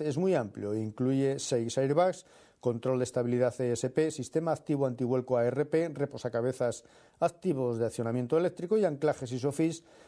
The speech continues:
además del sistema de monitorización de presiones de neumáticos T P M S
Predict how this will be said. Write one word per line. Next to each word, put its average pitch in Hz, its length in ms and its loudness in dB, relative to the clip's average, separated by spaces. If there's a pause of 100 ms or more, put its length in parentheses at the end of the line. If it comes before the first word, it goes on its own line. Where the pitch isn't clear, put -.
(100)
además 165 340 2
del 196 140 0
sistema 180 420 0
de 151 140 4
monitorización 165 840 0
de 156 100 2
presiones 139 440 -2
de 135 80 0
neumáticos 135 600 -2
T 127 120 -2
P 120 240 2
M 160 240 2
S 185 320 0